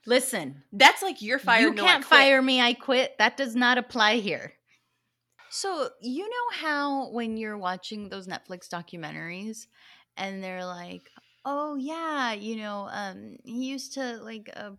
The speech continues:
Speaker 1: burn puppies' tails off," or whatever.
Speaker 2: <laughs>
Speaker 1: Like, there's always a something. Um, we saw the something. Like, <laughs>
Speaker 2: Yeah.
Speaker 1: there's no way to describe it.
Speaker 2: She will take her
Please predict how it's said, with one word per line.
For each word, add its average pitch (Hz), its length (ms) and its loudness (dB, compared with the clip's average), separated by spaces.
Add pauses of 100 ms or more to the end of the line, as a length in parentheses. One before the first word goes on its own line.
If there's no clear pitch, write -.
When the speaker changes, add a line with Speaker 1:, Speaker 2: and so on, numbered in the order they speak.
(100)
Speaker 1:
burn 233 480 -6
puppies' 233 320 -10
tails 233 360 -10
off," 175 400 -14
or 165 280 -14 (180)
whatever. - 680 4
Speaker 2:
<laughs> 247 60 0 (400)
Speaker 1:
Like, 240 240 2
there's 220 240 4
always 226 480 4
a 196 60 -8
something. 220 580 -2 (200)
Um, 226 280 -4 (320)
we 202 160 -6
saw 233 260 -2
the 196 100 -12
something. - 500 -10 (180)
Like, 226 220 4 (260)
<laughs> - 260 -4
Speaker 2:
Yeah. 202 220 0 (100)
Speaker 1:
there's 359 300 6 (140)
no 269 240 8
way 277 160 8
to - 120 -2
describe - 760 -4
it. - 580 -4
Speaker 2:
She 262 500 -4 (120)
will 196 240 -6
take 262 360 -12
her - 320 -6